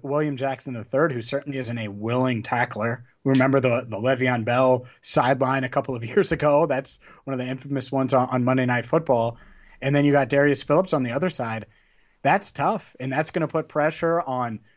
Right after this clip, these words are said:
Von Bell. That's gonna put pressure on Mackenzie Alexander to kinda pick up the slack a bit in the tackling department. Here's the thing for me, though, is if, if it's really just a, a consistency thing and, and a, a mental thing,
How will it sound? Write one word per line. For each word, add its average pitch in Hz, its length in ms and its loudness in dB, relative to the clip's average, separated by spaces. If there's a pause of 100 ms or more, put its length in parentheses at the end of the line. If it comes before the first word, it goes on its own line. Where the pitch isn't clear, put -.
(120)
Von 143 340 0
Bell. 151 460 0 (300)
That's 120 140 -14
gonna 143 200 -2
put 135 220 -4
pressure 139 460 -4
on 131 240 -4
Mackenzie 139 460 0
Alexander 131 580 2
to 120 140 -2
kinda 127 220 -2
pick 127 200 -4
up 135 120 -2
the - 80 -10
slack 143 340 -2
a 156 60 2
bit 131 160 2
in 120 80 -2
the 113 80 -4
tackling 143 420 0
department. 113 500 -4 (580)
Here's 233 240 4
the 196 100 2
thing 143 240 0
for 127 120 -8
me, 110 160 -4
though, 98 240 -12 (680)
is 143 300 0 (560)
if, 160 260 0
if 156 200 2
it's 151 300 0
really 208 340 4
just 185 220 -2
a, 147 200 -2
a 127 60 -8
consistency 139 800 -4
thing 135 340 0
and, 113 120 -2
and 110 180 -6
a, 107 240 -8
a - 20 -6
mental 127 380 2
thing, 107 400 -6